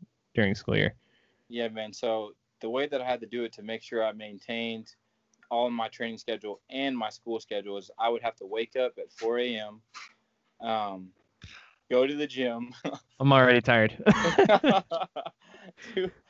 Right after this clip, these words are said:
Speaker 2: do my, my strength and conditioning. So that was, like, two and a half hours at the gym. So I would get done with that about six, six thirty-ish.
Speaker 1: Uh-huh.
Speaker 2: Um, and so I have to be at school by, like, seven fifteen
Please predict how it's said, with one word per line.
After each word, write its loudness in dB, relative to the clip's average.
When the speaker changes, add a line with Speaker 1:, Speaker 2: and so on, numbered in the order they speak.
Speaker 2:
do 2
my, -2
my -4
strength -10
and -16
conditioning. -10
So -10
that 2
was, -4
like, -4
two -8
and -14
a -12
half -4
hours -10
at -8
the -14
gym. -10
So -2
I -2
would -12
get -12
done -12
with -18
that 0
about -12
six, -18
six -14
thirty-ish. -4
Speaker 1:
Uh-huh. -2
Speaker 2:
Um, -20
and -8
so -4
I 4
have 0
to -20
be -6
at -6
school -4
by, -4
like, -20
seven -8
fifteen -10